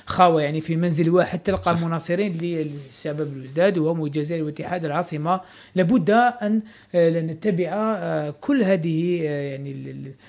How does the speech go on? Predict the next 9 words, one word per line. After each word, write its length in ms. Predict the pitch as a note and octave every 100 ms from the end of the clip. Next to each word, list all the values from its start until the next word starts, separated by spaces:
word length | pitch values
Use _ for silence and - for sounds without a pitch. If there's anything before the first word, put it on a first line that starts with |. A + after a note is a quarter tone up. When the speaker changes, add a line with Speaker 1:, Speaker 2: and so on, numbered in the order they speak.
| - -
Speaker 1:
الأمور 420 | D3+ F#3 F#3 A#3
التي 240 | G3 E3+
قد 180 | A#3 -
تخرج 500 | - C4 - A3 A3+ - _ _ _
الكرة 380 | C#3+ - A3 G3
الجزائرية 680 | F#3 E3+ F3 F3+ G#3 F3+ F#3
والبطولة 580 | F#3+ F#3 F#3+ G3 A#3
عن 180 | A3+ A3
نطاقها. 380 | F3 - - -